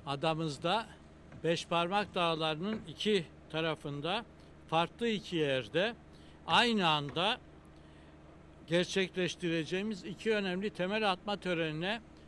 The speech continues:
katılıp bizleri onurlandırdığınız ve mutlu ettiğiniz için sizlere teşekkür eder ve hoş geldiniz derim.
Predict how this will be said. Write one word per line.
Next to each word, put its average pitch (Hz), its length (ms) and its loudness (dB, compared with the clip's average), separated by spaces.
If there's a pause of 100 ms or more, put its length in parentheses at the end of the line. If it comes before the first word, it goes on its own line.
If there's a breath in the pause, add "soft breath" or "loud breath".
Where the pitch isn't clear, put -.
(120)
katılıp 170 500 -2 (880)
bizleri 175 640 4 (1600)
onurlandırdığınız 190 1300 2 (140)
ve 160 60 2
mutlu 175 380 0
ettiğiniz 208 580 0
için 226 300 -2 (480)
sizlere 185 680 2 (680)
teşekkür 196 480 0
eder 220 380 4 (180)
ve 175 100 0
hoş 214 220 2
geldiniz 160 500 0
derim. 113 280 -2